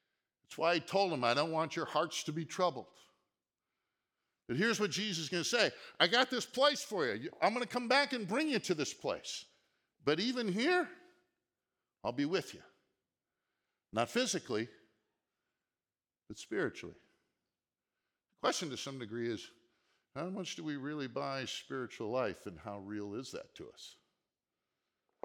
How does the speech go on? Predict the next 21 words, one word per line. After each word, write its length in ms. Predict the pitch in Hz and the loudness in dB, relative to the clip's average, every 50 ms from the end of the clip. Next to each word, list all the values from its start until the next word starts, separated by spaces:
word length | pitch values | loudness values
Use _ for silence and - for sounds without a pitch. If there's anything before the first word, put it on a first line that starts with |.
| - - - _ _ _ _ _ _ _ _ _ _ _ _ _ _ _ _ _ _ _ _ _ _ _ _ _ _ _ _ _ _ _ _ _ _ _ _ _ _ _ _ _ _ _ _ _ _ _ _ _ _ _ - | -16 -16 -20 _ _ _ _ _ _ _ _ _ _ _ _ _ _ _ _ _ _ _ _ _ _ _ _ _ _ _ _ _ _ _ _ _ _ _ _ _ _ _ _ _ _ _ _ _ _ _ _ _ _ _ -6
"And 120 | 104 113 135 | 0 4 4
I 80 | 160 | 6
will 180 | 170 175 165 175 | 6 6 6 6
ask 240 | 185 196 190 - - | 8 6 6 4 0
the 80 | 180 | -6
Father, 400 | 156 - - 180 165 175 170 170 | -6 0 2 4 4 4 2 2
and 100 | 156 135 | -2 -2
he 120 | 104 156 190 | -4 -6 -4
will 160 | 180 165 139 | -2 -2 0
give 240 | 120 160 170 156 151 | 0 0 0 0 0
you 160 | 160 156 143 | -2 -2 -2
another 360 | 131 131 139 147 147 135 104 | -2 -2 0 0 0 0 0
helper 380 | - 120 101 92 - - - - _ _ _ _ _ _ _ _ _ _ _ _ _ | -2 -2 -4 -6 -6 -14 -20 -20 _ _ _ _ _ _ _ _ _ _ _ _ _
to 120 | - 131 123 | -6 -4 -4
be 200 | 110 123 123 120 | -2 -2 -4 -4
with 380 | 113 123 165 196 180 - - | -2 -2 -2 -2 -2 -2 -6
you 320 | 170 170 170 175 175 170 - - _ _ _ - | -8 -8 -6 -6 -8 -8 -10 -14 _ _ _ -14
forever, 560 | - 151 143 147 - - 139 123 98 98 104 - - - _ _ _ _ _ _ _ _ _ _ _ _ _ _ _ _ - | -6 -4 -4 -4 0 0 0 0 0 -2 -8 -14 -18 -20 _ _ _ _ _ _ _ _ _ _ _ _ _ _ _ _ -4
even 280 | 165 180 196 196 185 165 | -2 -2 2 2 2 2
the 100 | 135 - | 2 0
Spirit 580 | - - - - - 196 196 196 196 190 190 | 0 -2 -4 -4 -6 -4 0 2 2 2 0